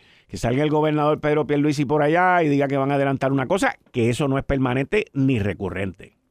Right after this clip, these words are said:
Que salgan otros por allá a venir y ofrecer soluciones pa' clavarse a los que ya pagan.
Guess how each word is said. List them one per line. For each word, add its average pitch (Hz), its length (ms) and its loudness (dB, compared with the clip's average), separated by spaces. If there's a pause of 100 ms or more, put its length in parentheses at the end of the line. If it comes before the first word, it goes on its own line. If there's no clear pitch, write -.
(960)
Que 131 120 -2
salgan 160 360 0
otros 196 300 2
por 185 180 0
allá 202 600 2
a 139 60 2
venir 131 340 0
y 190 60 2
ofrecer 165 460 0
soluciones 208 800 0 (320)
pa' 127 160 -4
clavarse 175 640 0
a 135 80 -4
los 131 140 -2
que 107 160 -8
ya 139 120 -2
pagan. 120 440 -6